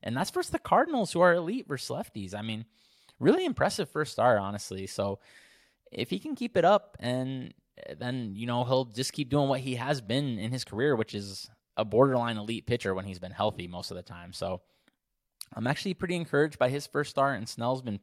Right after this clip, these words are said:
pretty bad. Also, Padres still missing Manny Machado. Um, miss him a little more versus lefties. He has a one twenty-nine career W R C plus versus lefties. Something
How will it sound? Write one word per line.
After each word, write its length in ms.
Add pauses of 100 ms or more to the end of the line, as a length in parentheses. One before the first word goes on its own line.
pretty 380
bad. 440 (640)
Also, 600
Padres 360
still 300
missing 560
Manny 260
Machado. 760
Um, 460 (260)
miss 260
him 100
a 20
little 160
more 240
versus 240
lefties. 420
He 180
has 140
a 80
one 200
twenty-nine 520
career 400
W 300
R 140
C 180
plus 300
versus 240
lefties. 440 (640)
Something 1000